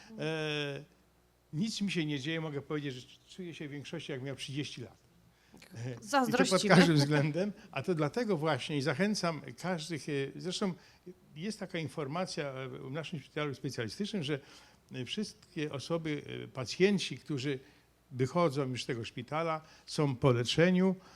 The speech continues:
Speaker 1: e, jest informacja, że mogą się zapisać do takiego stowarzyszenia i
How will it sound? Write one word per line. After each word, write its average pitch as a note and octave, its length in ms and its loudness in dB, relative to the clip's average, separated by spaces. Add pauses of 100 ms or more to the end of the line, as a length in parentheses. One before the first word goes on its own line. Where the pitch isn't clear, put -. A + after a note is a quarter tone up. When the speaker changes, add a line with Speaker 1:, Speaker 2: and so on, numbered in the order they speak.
(240)
Speaker 1:
e, C3 60 0 (960)
jest F#3+ 220 4
informacja, D#3 560 4
że C3 120 -2
mogą C#3+ 240 -2
się C#3 140 -2
zapisać B2 380 0
do - 60 -8
takiego A#2 180 -4
stowarzyszenia C#3+ 800 -2 (880)
i G#3+ 220 -2